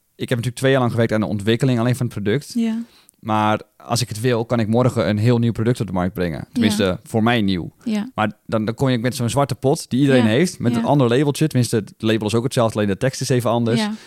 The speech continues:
Speaker 1: En dan kom ik aan van, eh, "Ja, ik heb de beste kwaliteit." Ik denk,
Speaker 2: Ja.
Speaker 1: "Ja, maar je hebt precies hetzelfde als hij, hij en hij. Het is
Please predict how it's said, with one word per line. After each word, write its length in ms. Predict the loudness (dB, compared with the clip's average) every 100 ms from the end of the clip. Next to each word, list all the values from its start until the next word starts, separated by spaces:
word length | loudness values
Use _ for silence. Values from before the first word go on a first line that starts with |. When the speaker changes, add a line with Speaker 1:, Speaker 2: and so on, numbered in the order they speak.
| -18
Speaker 1:
En 100 | -6
dan 80 | -4
kom 160 | -2 -2
ik 100 | 0
aan 280 | 0 0 -2
van, 300 | -2 0 0
eh, 220 | 0 0 -2 -10 _
"Ja, 340 | -2 2 2
ik 120 | 0 -2
heb 80 |
de 60 | 0
beste 200 | 0 0
kwaliteit." 500 | -2 0 0 0 -4 -18
Ik 60 | -10
denk, 120 | -2
Speaker 2:
Ja. 120 | 0
Speaker 1:
"Ja, 40 | 0
maar 100 | 0
je 60 |
hebt 120 | -2
precies 240 | -4 -4 -2
hetzelfde 300 | 0 0 0
als 100 | 0
hij, 200 | 2 2
hij 240 | 2 0 0
en 80 |
hij. 140 | -2 -2
Het 60 |
is 60 | -4